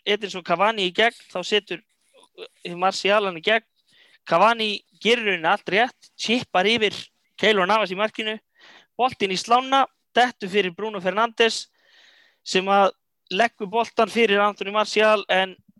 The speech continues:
Marquinhos, minni mig, nær að fleygja sér fyrir skot. Það var annaðhvort Marquinhos eða, eða Thilo Kehrer. Og þetta átti heldur betur eftir að bíta okkur í rassinn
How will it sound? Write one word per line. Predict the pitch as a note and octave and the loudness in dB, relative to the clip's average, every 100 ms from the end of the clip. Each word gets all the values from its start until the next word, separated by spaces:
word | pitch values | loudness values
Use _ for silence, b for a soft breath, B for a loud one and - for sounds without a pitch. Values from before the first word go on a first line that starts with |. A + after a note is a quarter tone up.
| - | -6
Marquinhos, | F#3+ G3 - - G#3+ G3+ F3+ - | -2 -2 -2 -4 -4 -6 -8 -8
minni | F#3 F#3 | -6 -4
mig, | F3+ E3+ D#3 _ | -2 -4 -6 _
nær | F3 F#3 F3+ | 0 2 4
að | E3+ D#3+ _ - - | 2 0 _ -4 -2
fleygja | F#3 F#3+ A#3 G#3 E3+ | 0 0 0 0 0
sér | E3 | -2
fyrir | F#3+ E3 | -4 -4
skot. | - D3 C3+ | -8 -10 -4
Það | C#3 | -2
var | E3 | -2
annaðhvort | E3+ D#3+ F3 | -4 -12 -12
Marquinhos | D#3 D#3+ D#3 D3 D#3 | -10 -12 -12 -10 -6
eða, | C#3+ _ _ - | -6 _ _ -4
eða | D3+ - | -4 -4
Thilo | D#3 D3+ | -8 -10
Kehrer. | - C3+ B2 A2+ - _ B B B B B B _ _ _ _ _ _ _ _ _ - | -6 -4 -2 -6 -12 _ B B B B B B _ _ _ _ _ _ _ _ _ -6
Og | D#3 D#3+ | -2 -2
þetta | - G#3+ - - G#3+ | 2 0 0 0 0
átti | G#3 F#3+ | 0 -2
heldur | G3 A3 - G3 | -2 -4 -6 -8
betur | G3 F#3 | -6 -4
eftir | E3+ E3+ | -4 -6
að | F3+ | -6
bíta | F#3+ F3 | -12 -12
okkur | E3 D#3 | -10 -4
í | |
rassinn | D3 C#3 C3+ C#3 | -4 -4 -8 -10